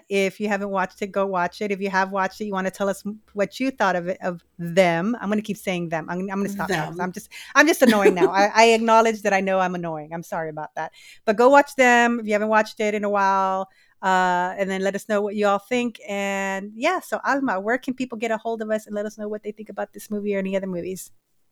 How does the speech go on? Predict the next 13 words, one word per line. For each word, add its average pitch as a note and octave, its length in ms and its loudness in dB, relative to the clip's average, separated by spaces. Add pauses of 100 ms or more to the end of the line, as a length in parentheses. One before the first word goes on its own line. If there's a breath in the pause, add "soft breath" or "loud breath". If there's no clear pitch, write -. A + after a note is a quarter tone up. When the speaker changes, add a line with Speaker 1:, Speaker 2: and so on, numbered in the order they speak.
(960)
Speaker 2:
You E4+ 200 6
can A#3 380 -2
contact A3 580 -4
us, D4 400 -4
uh, F3+ 260 2
through G#3 400 -6
our F3 240 -4
website, F#3+ 560 -4
nightmare E3+ 460 -4
movie E3+ 300 -6
podcast F#3 680 -4
dot - 260 -6
com, A#3 360 -2